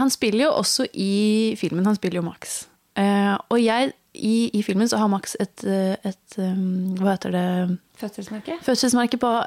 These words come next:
Speaker 1: på kinnet. Og han blir blant annet kalt for sånn ink face, eller ink, eh, spill, et eller annet sånt. Ehm, men så viser det at han har jo ikke det fødselsmerket i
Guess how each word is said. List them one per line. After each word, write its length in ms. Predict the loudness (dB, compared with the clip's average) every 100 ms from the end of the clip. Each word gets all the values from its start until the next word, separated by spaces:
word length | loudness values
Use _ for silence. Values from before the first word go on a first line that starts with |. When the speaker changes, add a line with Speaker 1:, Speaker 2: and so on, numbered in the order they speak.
| -4 -4
Speaker 1:
på 100 | -2
kinnet. 400 | -2 -2 -4 -6 _ -20 -8
Og 100 | 0
han 140 | 2 4
blir 100 | 2
blant 160 | 2
annet 240 | 2 -2 -4
kalt 240 | -4 -2
for 80 | -2
sånn 140 | -2
ink 160 | -2 -2 -2
face, 500 | -2 0 -4 -6 -4
eller 380 | -2 2 2 2
ink, 300 | 0 -2 -4 -4
eh, 400 | -2 -2 -2 -4
spill, 400 | -4 -2 -2 -2
et 160 | -4 -8
eller 100 | -10
annet 80 | -8
sånt. 260 | -10 -12 -20 -8
Ehm, 400 | -2 0 0 0 -2 -4 _ 0
men 240 | 2 2
så 160 | 0 0
viser 220 | 0 -2
det 80 | 0
at 80 |
han 160 | 2 4
har 140 | 4 2
jo 80 |
ikke 100 | 2 2
det 80 | 2 0 -2
fødselsmerket 460 | -2 0 0 0
i 20 | 2